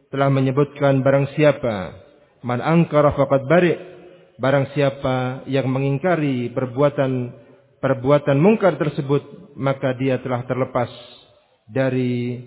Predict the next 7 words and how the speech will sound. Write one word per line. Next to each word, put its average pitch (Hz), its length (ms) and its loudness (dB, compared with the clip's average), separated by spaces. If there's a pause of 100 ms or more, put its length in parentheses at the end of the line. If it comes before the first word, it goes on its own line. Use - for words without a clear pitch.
(140)
beban 131 640 2 (960)
yang 135 240 2
kelak 156 240 0
akan - 320 -2
ditanya 147 320 0
oleh 131 160 0
Allah 131 240 -2